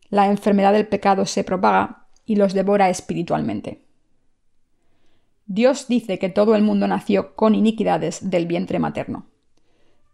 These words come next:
Entonces, ¿qué es esta lepra espiritual que tiene todo el mundo? Esta lepra es el pecado que se encuentra en todos los corazones humanos.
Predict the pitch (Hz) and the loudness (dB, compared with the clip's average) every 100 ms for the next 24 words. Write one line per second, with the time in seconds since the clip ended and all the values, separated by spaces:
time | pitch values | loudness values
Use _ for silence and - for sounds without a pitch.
0 | _ _ 226 226 247 277 269 254 262 254 | _ _ 2 4 4 2 2 2 2 2
1 | 233 214 220 214 190 - 208 - 202 180 | -4 0 0 2 0 0 -4 -4 -4 -2
2 | 190 196 202 - 92 90 85 170 - - | 0 0 -2 -4 -4 -2 -2 0 -2 -2
3 | - - _ _ _ _ _ _ _ _ | -6 -12 _ _ _ _ _ _ _ _
4 | _ - 208 - 202 226 170 - 208 220 | _ -2 0 2 2 2 -2 -2 -4 -2
5 | 196 190 - 185 185 202 196 196 196 185 | -2 -2 -2 -2 -2 -6 -4 -2 -2 -2
6 | - - _ 214 214 202 196 190 - 180 | -4 -6 _ 0 2 2 2 -2 -2 -4
7 | 175 175 165 - - 202 170 - - - | -2 -2 -4 -6 -8 -6 -4 -6 -12 -20